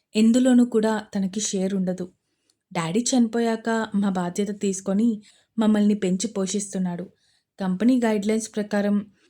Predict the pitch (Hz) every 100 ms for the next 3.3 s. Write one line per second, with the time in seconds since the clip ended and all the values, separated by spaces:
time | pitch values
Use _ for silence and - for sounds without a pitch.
0 | _ - - 214 233 269 269 262 254 226
1 | 226 214 196 190 220 196 185 185 208 202
2 | - 170 175 180 196 185 185 185 185 202
3 | 196 175 175